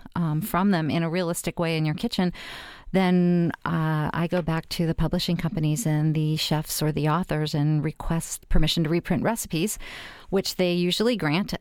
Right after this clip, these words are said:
and then we're off to the races. I write a full review, and it gets posted on, um, W I T F's blog page, W I T F Cooks. So, um, these four cookbooks are all from Ten Speed Press,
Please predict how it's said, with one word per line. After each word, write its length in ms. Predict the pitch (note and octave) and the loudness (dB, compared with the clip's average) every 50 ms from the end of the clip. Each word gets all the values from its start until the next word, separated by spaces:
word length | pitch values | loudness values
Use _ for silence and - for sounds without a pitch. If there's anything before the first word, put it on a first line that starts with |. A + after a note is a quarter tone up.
| _ | _
and 360 | - E3 E3 E3 E3 E3+ E3+ D#3+ | -4 -2 0 0 0 2 2 2
then 200 | D#3+ E3 E3+ F3 | 2 0 0 0
we're 100 | E3+ A2 | 0 -2
off 160 | D#3 D#3+ - | -2 -4 -4
to 100 | - F#3 | -4 -2
the 80 | E3+ E3+ | 0 0
races. 440 | F3 F#3+ G3+ - - D#3 D3+ C3+ D#3+ | 0 0 -2 -2 -2 -2 -2 0 0
I 140 | D3+ D3+ | 0 0
write 240 | C#3+ D3+ D3+ D#3 C#3+ - | 0 -2 -2 -2 -2 -4
a 100 | E3 D#3+ | -6 -6
full 300 | - - E3+ E3 D#3+ D#3+ | -4 -2 -2 0 0 0
review, 460 | E3 D#3+ D3 D3 D3 D3+ E3 E3 - | 0 0 0 0 0 0 0 0 0
and 180 | - D#3 D3+ D#3 | 0 0 0 0
it 100 | C#3 - | 0 -2
gets 200 | D3+ D#3 - - | -4 -6 -6 -6
posted 460 | - - E3 D3+ - - E3 D#3+ - - | -4 -4 -4 -4 -2 -4 -4 -4 -2 -2
on, 440 | - D#3+ D3+ D3 D3 D3 C#3+ C3+ - | -2 0 0 2 2 2 0 0 0
um, 200 | - E3+ D#3+ D#3 | 0 0 0 0
W 280 | D#3 D#3+ D3+ D#3 D3+ D#3 | 0 -2 -2 0 0 0
I 120 | C#3+ D#3 | 0 -2
T 160 | - - - D#3 | -2 -2 -2 -4
F's 420 | D#3+ - - - - - - - - - - - - - - - - - - - - - - - - - - - C#3+ - - - | -2 -4 -4 -6 -6 -8 -8 -10 -14 -16 -20 -20 -20 -20 -20 -20 -20 -20 -20 -20 -20 -20 -20 -20 -20 -20 -16 -16 -16 -8 -2 0
blog 340 | C#3+ C3+ D3+ D#3+ D3 - - | 0 2 2 0 -2 -4 -4
page, 500 | D#3+ E3 E3+ D#3 D#3 D3+ D3+ - - - | -4 -2 -2 -2 -4 -6 -8 -10 -8 -6
W 260 | - D3+ D3+ D#3+ D#3+ | -6 -4 -2 -2 -2
I 80 | D3 D3+ | -2 -2
T 140 | - E3 | -2 -4
F 100 | D3 - - - - - | -4 -4 -8 -12 -6 -4
Cooks. 340 | - E4+ - - - - - - - - - - - - - - | -4 -4 -4 -6 -14 -18 -18 -18 -18 -18 -18 -18 -18 -18 -16 -10
So, 360 | - - B3+ B3 A3+ A3+ A3 G#3+ - - - - - | -6 -4 -2 0 0 -2 -2 -4 -8 -14 -14 -8 -4
um, 240 | - A3 G#3+ G3+ G#3+ | -2 0 0 0 0
these 200 | G#3 B3+ D4 - | -2 -2 -2 -2
four 240 | - D4 D4+ D4 C#4 _ _ - | -2 -2 -2 -4 -6 _ _ -6
cookbooks 380 | - C4+ B3 - A#3+ A#3 - - | -4 -4 -4 -4 -6 -6 -4 -2
are 120 | - G3+ F#3+ | 0 0 0
all 80 | G3 | 0
from 180 | G#3 - A#3+ A3+ | 0 0 -2 0
Ten 220 | G#3 - A3 G#3 | 0 0 0 0
Speed 320 | G3+ G3 - G#3 G3 F#3 - | 0 -2 -2 -2 -4 -2 2
Press, 420 | - - D#3+ E3 A#3+ - - - | 2 4 4 4 2 -2 -4 -6